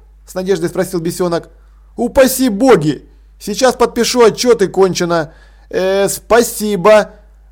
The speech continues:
А не мог бы ты подсчитать и остальное?" Бесёнок просиял. "Разумеется!" Ваймс оставил его работать и подошёл к окну. "Они не признают наш закон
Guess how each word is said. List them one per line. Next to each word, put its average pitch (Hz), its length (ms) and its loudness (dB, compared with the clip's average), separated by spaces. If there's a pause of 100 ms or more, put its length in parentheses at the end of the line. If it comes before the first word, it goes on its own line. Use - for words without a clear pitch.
(100)
А - 380 -8
не 202 200 -6
мог 254 280 0
бы 254 120 0
ты 233 160 -4
подсчитать 226 640 0
и 214 40 4
остальное?" 208 800 0 (760)
Бесёнок 175 460 -4
просиял. 185 640 0 (280)
"Разумеется!" 453 1400 4 (680)
Ваймс 185 320 0
оставил 180 420 0
его 170 220 0
работать 208 460 2 (180)
и 151 60 -8
подошёл 180 400 -2
к 202 60 -6
окну. 160 420 -6 (800)
"Они 156 240 -8
не 214 120 -6
признают 220 580 -2
наш 156 220 -2
закон 175 560 -2